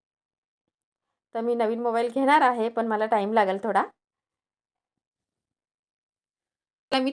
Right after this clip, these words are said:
तडका दिलेला आहे आणि मला नक्की कमेंटमध्ये सांगा की डोसे कसे झाले म्हणून. तर इथे मी दुसऱ्या तव्यामध्ये माझा एक डोसा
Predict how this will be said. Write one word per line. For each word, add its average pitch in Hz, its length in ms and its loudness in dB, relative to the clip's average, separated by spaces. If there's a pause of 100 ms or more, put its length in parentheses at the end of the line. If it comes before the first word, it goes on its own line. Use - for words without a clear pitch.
तडका 240 320 -2
दिलेला 214 400 -2
आहे 254 380 -4 (580)
आणि 254 240 -4
मला 247 260 -2
नक्की 247 480 -10
कमेंटमध्ये 240 540 -2
सांगा 233 440 -2
की - 560 -14
डोसे 240 320 -2
कसे 240 260 2
झाले 220 300 2
म्हणून. 214 320 -2 (1160)
तर 240 60 -6
इथे 240 260 -2
मी 269 120 2
दुसऱ्या 247 380 2
तव्यामध्ये 240 440 4
माझा 233 220 2
एक 247 160 0
डोसा 240 320 -2